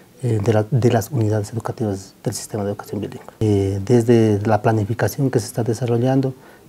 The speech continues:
se, digamos, se, se está visibilizando. El primero, queremos lo que, lo que aquí queremos es fundamentalmente buscar, eh,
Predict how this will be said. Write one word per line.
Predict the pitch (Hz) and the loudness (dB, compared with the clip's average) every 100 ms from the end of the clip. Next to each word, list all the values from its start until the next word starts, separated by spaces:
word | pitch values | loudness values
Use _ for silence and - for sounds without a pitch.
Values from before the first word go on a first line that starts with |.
| - _ _ _ - | -20 _ _ _ -10
se, | - 110 104 101 | -2 2 2 2
digamos, | 98 110 113 104 | 2 0 0 -2
se, | - 110 104 | -4 -6 -4
se | - | -4
está | 117 135 | 2 4
visibilizando. | 123 - 110 104 - 101 - - - - - - | 4 2 -4 -6 -8 -12 -14 -20 -20 -20 -20 -8
El | - | 6
primero, | 202 240 240 381 - - - _ | 10 10 10 6 -4 -16 -20 _
queremos | 147 160 208 175 | 8 10 8 6
lo | 151 147 | 2 2
que, | 131 - - | 0 2 4
lo | 143 | 4
que | 139 | 4
aquí | 139 - - - | 0 -4 -8 2
queremos | 175 190 180 180 | 6 6 4 2
es | 156 - | 0 0
fundamentalmente | - 156 143 139 143 143 147 147 147 139 - - _ _ - | 2 6 6 4 4 4 6 4 2 0 -6 -20 _ _ -2
buscar, | 127 127 127 - 139 135 | 4 4 6 6 6 6
eh, | 127 117 107 | 2 2 0